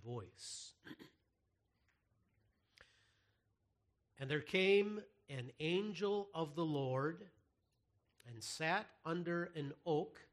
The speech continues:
which was in Ophrah, that pertained unto Joash the Abiezrite.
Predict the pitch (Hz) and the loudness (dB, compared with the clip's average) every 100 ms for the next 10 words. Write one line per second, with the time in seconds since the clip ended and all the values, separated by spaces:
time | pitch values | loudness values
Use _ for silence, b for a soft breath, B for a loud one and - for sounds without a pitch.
0 | - 143 143 143 147 135 139 139 - 170 | -4 -4 -4 -2 -2 0 -2 -4 -2 0
1 | 175 - 131 127 165 - _ _ _ _ | 0 -2 -4 -2 -4 -10 _ _ _ _
2 | _ _ _ 131 147 - - 147 - 175 | _ _ _ -4 -4 -2 -2 -4 -2 -2
3 | 180 190 175 160 151 160 143 110 160 175 | 0 0 -2 -6 -6 -6 -8 -2 4 4
4 | 135 123 139 - - 127 139 135 151 143 | 4 0 -4 -6 -12 -8 -6 -4 -2 -2
5 | 120 117 127 156 | -2 -4 -4 -4